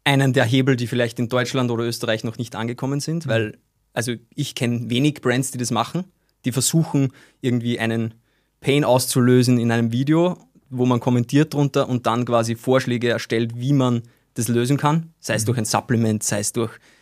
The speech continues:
Speaker 1: irgendein Beauty-Produkt und dann diesen, diese Konversation in die D Ms überführen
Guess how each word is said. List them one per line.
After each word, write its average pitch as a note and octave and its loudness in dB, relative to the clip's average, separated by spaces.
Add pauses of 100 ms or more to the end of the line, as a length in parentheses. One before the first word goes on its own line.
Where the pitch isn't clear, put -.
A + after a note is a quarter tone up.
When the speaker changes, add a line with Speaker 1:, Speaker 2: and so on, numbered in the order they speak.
(100)
Speaker 1:
irgendein B2 2
Beauty-Produkt C3 0 (320)
und B2 0
dann D3+ 2
diesen, D3 2
diese D3 2
Konversation C3+ 2
in D3+ 4
die C3 2
D B2 -2
Ms C#3+ 2
überführen D#3+ 0